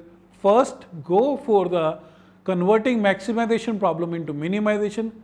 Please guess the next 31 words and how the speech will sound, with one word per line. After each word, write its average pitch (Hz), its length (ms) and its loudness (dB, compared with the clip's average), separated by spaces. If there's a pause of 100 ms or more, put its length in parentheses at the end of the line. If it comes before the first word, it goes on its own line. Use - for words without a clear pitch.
(120)
and 214 240 -8
then 262 360 -4
after 165 580 -4 (280)
make 190 440 -4
that 170 280 -2
unbalanced 160 560 -6
problem 147 440 -10 (280)
into 151 320 -6
a 139 100 -6
balanced 123 520 -12
problem. 98 340 -14 (500)
Don't 233 400 0
start 180 440 -2
with 190 200 -2
firstly 170 460 -4
with 175 200 -4
the 165 300 0 (460)
converting 185 540 -2
unbalanced 180 540 0
into 170 200 -6
balance, 156 420 -2
then 240 400 -2
converting 175 460 -4
maximization 165 720 -8
to 147 60 -10
minimization. 160 680 -10 (380)
That 185 240 0
can 196 240 -2 (100)
create 185 400 -2
little 165 260 -4
complication 156 840 -8